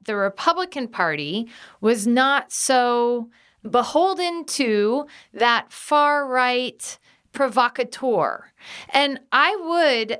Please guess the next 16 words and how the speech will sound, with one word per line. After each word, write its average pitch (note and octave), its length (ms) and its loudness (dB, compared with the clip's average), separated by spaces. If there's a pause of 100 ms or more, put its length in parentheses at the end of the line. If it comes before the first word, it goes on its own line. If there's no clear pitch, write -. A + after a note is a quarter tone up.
(100)
and A3 220 0
I B3 200 0
say C#4+ 300 0
this, F3+ 440 -2
like, G3 300 0
with A3 260 -2
all D#4 180 4
seriousness, C#4 640 -2
if B3+ 180 0
the B3 120 0
Democrats B3 760 0
were A#3+ 120 -2
elected A3 360 -2
with G#3 180 -6
such C4+ 300 0 (140)
a G3+ 280 -2